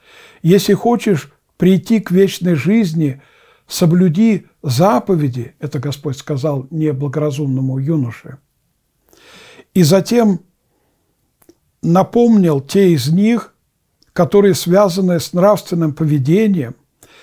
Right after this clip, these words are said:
Если даже не соблюдая их, можно прийти к вечной жизни –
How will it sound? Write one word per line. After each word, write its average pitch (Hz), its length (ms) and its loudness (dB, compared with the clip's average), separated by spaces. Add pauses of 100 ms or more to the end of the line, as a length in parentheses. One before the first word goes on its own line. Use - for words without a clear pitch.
(120)
Если 190 520 2
даже 170 500 0
не 180 160 0
соблюдая 180 1080 -2
их, - 680 0 (1300)
можно 170 600 2
прийти 160 720 -2 (300)
к - 80 -8
вечной 151 500 2
жизни – 160 680 0